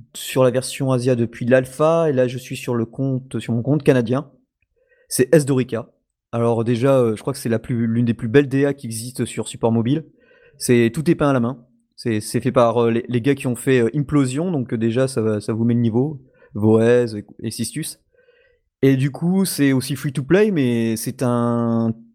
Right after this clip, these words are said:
tactical R P G où on, en fait, on, on va se balader avec des personnages, euh, vus de, dans des décors magnifiques, vus de profil, avec différents protagonistes.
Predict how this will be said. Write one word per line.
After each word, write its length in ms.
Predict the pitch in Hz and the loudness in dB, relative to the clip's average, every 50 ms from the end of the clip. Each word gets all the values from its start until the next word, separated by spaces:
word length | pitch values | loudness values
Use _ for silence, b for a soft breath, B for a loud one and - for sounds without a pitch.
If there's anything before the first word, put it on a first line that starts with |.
| _ _ _ _ _ | _ _ _ _ _
tactical 440 | - 202 190 - - 156 - 175 170 | -2 -2 -2 -4 -6 0 2 4 4
R 120 | 160 151 | 2 0
P 160 | - - 151 143 | -2 -6 -6 -4
G 260 | 131 160 170 175 180 | -2 0 2 2 2
où 180 | 180 151 131 | 0 0 -2
on, 380 | 127 123 120 120 120 120 117 117 | -2 -2 0 -2 -2 -2 -4 -4
en 140 | - 113 117 | -4 -4 0
fait, 200 | - 160 156 - | 0 0 0 0
on, 320 | 139 123 117 113 110 - - | -2 0 0 -2 -2 -4 -4
on 100 | - 117 | -4 0
va 160 | 107 117 113 | 2 2 2
se 80 | 107 104 | 2 2
balader 320 | 120 143 151 147 135 147 | 0 2 2 2 2 2
avec 160 | 156 143 117 | 2 0 0
des 140 | 104 120 117 | -2 -2 -2
personnages, 720 | 117 - 139 131 - - - 135 139 139 135 131 110 107 107 | -2 -2 -4 -4 -4 -4 -2 0 0 2 0 0 0 -2 -2
euh, 260 | 104 104 104 104 101 B B B B B B B B | 0 0 -2 -4 -6 B B B B B B B B
vus 140 | - 110 135 | -2 0 4
de, 80 | 127 139 | 4 4
dans 220 | 135 131 120 117 | 4 4 2 2
des 360 | 113 113 113 113 110 110 107 | 2 2 2 2 2 0 -2
décors 300 | 113 107 123 123 - 127 | -2 -2 -2 0 0 0
magnifiques, 460 | 123 131 143 147 139 - 160 131 - | 2 2 0 0 -2 -4 -8 -2 -2
vus 160 | 123 110 127 120 | -2 0 0 0
de 80 | 127 | 0
profil, 420 | 113 - - 135 - - 170 180 180 - _ _ _ _ - - _ - | 0 0 -2 -2 0 0 -2 -2 -2 -6 _ _ _ _ -20 -16 _ -4
avec 280 | 110 107 117 117 - 123 | -2 0 0 0 0 0
différents 420 | 110 113 123 - - 131 120 120 | -2 -2 -4 0 0 2 2 2
protagonistes. 640 | - 127 113 - 113 110 117 131 156 170 - - _ | 0 -2 0 0 2 2 2 0 0 -4 -8 -12 _